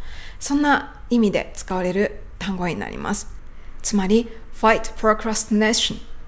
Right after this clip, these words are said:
というと、えー、引き延ばしたい気持ちに対抗するみたいな。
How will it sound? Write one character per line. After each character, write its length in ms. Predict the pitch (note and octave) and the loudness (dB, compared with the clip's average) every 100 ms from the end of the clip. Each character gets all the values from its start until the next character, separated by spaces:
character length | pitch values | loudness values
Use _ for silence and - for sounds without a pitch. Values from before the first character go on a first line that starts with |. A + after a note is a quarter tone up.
| - - | -10 -4
と 120 | G#3 | 2
い 120 | G3+ G3 | 4 4
う 60 | |
と、 280 | G3 A#3+ - - - - - | 2 0 0 -8 -8 -10 -8
え 40 | |
ー、 60 | E3 | -6
引 40 | E3+ | -6
き 240 | - C#4+ | -2 2
延 160 | C#4+ D4 | 2 4
ば 140 | D#4 | 2
し 80 | - | 2
た 160 | D4+ | 2
い 80 | C4+ | 0
気 160 | A#3+ A3+ | 0 0
持 180 | B3 C#4+ | 2 0
ち 220 | - C#4+ | 0 0
に 320 | C#4+ D4 - - - - - | 0 0 -4 -6 -8 -8 -6
対 240 | - G#3+ | 0 0
抗 200 | G#3 G3+ | 2 2
す 160 | G3 F#3 | 4 2
る 140 | F3+ | 2
み 120 | E3 D#3+ | 0 -4
た 140 | A2+ | -6
い 80 | A2+ | -6
な。 160 | - | -8